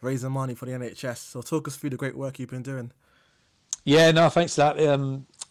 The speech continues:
Speaker 2: I've got a, I've got a football website, uh, called football D N A dot co dot U K, and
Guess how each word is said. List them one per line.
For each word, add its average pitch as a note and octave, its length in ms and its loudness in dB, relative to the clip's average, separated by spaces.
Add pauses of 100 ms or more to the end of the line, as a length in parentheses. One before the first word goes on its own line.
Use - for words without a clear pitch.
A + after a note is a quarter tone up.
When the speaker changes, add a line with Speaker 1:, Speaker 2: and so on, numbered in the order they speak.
(260)
Speaker 2:
I've C#3 160 4
got D#3 200 6
a, D3 220 6
I've D3+ 80 -2
got D#3 180 4
a C3 40 2
football D3+ 460 0
website, B2+ 600 2
uh, A#2+ 220 -2
called A2+ 280 -6
football A#2+ 440 -6
D B2+ 220 -2
N B2 80 -2
A B2 280 -4 (520)
dot - 160 -20
co C3+ 200 2
dot B2 160 0
U A#2+ 160 -2
K, A#2 320 0
and A2 180 -12